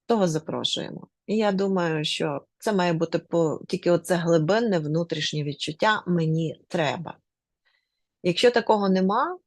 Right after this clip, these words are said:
відчуття, можливо, вам ще рано з цим працювати, можливо, вам варто попрацювати з собою, е, якийсь ще рік-два.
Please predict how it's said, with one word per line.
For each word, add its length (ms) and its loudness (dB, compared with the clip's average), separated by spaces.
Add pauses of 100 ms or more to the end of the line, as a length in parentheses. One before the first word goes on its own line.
(240)
відчуття, 840 -2
можливо, 420 2
вам 200 2
ще 240 -2
рано 340 -2
з 100 -14
цим 160 -8
працювати, 640 -10
можливо, 340 0
вам 180 -2
варто 420 0 (280)
попрацювати 640 0
з 100 -10
собою, 600 0 (100)
е, 340 -4 (260)
якийсь 400 -4
ще 360 -2
рік-два. 600 -2